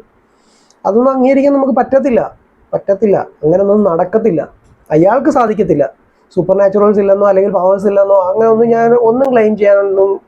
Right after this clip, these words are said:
വേണ്ടി ചെയ്ത വീഡിയോ അല്ല. പക്ഷെ അയാൾ അവിടെ ക്ലെയിം ചെയ്ത കാര്യങ്ങളെല്ലാം ഫേക്കാണ്. കാരണം നിങ്ങളുടെ ഉള്ളിൽ എൻഡോർഫിൻ ഉണ്ടാകുന്നത് നിങ്ങളുടെ തലച്ചോറിൻ്റെ ഉള്ളിലാണ്. അത് നിങ്ങളുടെ സന്തോഷവും സമാധാനവും നിർമ്മിക്കുന്നത് നിങ്ങൾ തന്നെയാണ്, നിങ്ങളുടെ ശരീരം തന്നെയാണ്. അതിന് മറ്റൊരാൾക്ക് നിങ്ങൾ ക്രെഡിറ്റ് കൊടുക്കണ്ട.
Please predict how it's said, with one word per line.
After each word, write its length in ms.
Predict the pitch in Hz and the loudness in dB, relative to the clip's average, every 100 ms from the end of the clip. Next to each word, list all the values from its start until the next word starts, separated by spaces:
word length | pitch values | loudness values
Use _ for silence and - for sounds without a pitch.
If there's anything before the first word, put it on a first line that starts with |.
| 202 | -4
വേണ്ടി 180 | 185 175 185 | -2 -2 -2
ചെയ്ത 200 | 170 180 190 170 | 0 0 0 0
വീഡിയോ 220 | 170 170 | 2 2
അല്ല. 140 | 160 208 - _ - | 0 -4 -8 _ -10
പക്ഷെ 160 | 185 208 185 | -4 -2 -2
അയാൾ 260 | 226 285 294 | 0 2 2
അവിടെ 160 | 254 233 220 | 2 0 0
ക്ലെയിം 180 | 208 202 | 0 0
ചെയ്ത 120 | 202 196 | 2 2
കാര്യങ്ങളെല്ലാം 540 | 180 180 180 180 247 226 | 2 0 2 2 2 0
ഫേക്കാണ്. 400 | 165 143 135 135 156 | -2 -4 -6 -2 0
കാരണം 240 | 160 180 175 | 0 0 0
നിങ്ങളുടെ 320 | 180 202 220 190 | 0 2 2 0
ഉള്ളിൽ 240 | 175 170 285 - _ 185 | 0 -2 -2 -8 _ -2
എൻഡോർഫിൻ 400 | 175 185 196 214 175 | 2 2 0 0 0
ഉണ്ടാകുന്നത് 360 | 165 170 180 170 | 0 0 2 2
നിങ്ങളുടെ 240 | 160 165 165 | 2 0 0
തലച്ചോറിൻ്റെ 440 | 165 151 165 165 156 | -2 -2 -4 -2 -2
ഉള്ളിലാണ്. 380 | 156 147 160 - _ _ 175 | -2 0 -2 -4 _ _ -2
അത് 100 | 196 208 | 0 0
നിങ്ങളുടെ 520 | 185 196 208 226 247 247 202 | 0 2 2 2 0 0 -2
സന്തോഷവും 440 | 180 190 190 214 196 | 0 0 0 -2 0
സമാധാനവും 500 | 170 175 180 185 185 | -2 0 0 0 -2
നിർമ്മിക്കുന്നത് 460 | 170 165 175 185 196 156 | -2 -4 -2 0 0 -2
നിങ്ങൾ 240 | 151 185 208 | 0 -2 0
തന്നെയാണ്, 340 | 180 156 151 160 156 | 0 2 2 0 0
നിങ്ങളുടെ 360 | 180 220 247 240 | 2 2 0 -2
ശരീരം 300 | 170 170 170 160 | -2 -2 -2 -2
തന്നെയാണ്. 400 | 147 143 139 196 - _ 180 | 0 0 -2 -6 -8 _ -4
അതിന് 280 | 175 247 208 | 0 0 0
മറ്റൊരാൾക്ക് 520 | - 190 170 165 180 | -2 0 0 0 0
നിങ്ങൾ 160 | 170 160 156 | 0 0 -2
ക്രെഡിറ്റ് 340 | 139 135 170 | -6 -8 -6
കൊടുക്കണ്ട. 480 | 151 143 - 156 | -4 -2 0 0